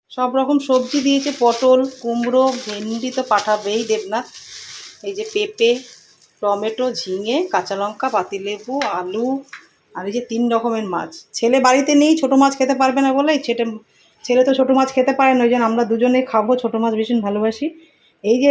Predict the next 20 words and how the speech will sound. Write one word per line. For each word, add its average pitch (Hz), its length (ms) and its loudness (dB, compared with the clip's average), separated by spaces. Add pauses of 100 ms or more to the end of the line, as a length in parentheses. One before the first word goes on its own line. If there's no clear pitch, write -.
(140)
নে-, 240 300 4
মানে 220 120 2 (100)
লোটে 240 280 4
মাছ 311 120 6 (120)
খেয়ে 262 280 6
একটা 285 180 0 (140)
এমন 269 160 6 (100)
লোভ 240 120 6 (120)
পেয়ে 302 220 4
গেছে, 320 160 4 (100)
তিন 294 140 8 (120)
দিন 370 100 6 (120)
করে 294 220 6
দিয়েছি, 320 220 6 (160)
আবার 277 200 6 (100)
নিয়ে 254 220 8
এসছে, 226 260 -6
জানো, 262 200 4 (520)
আবার 226 300 6
আজকে 240 180 -2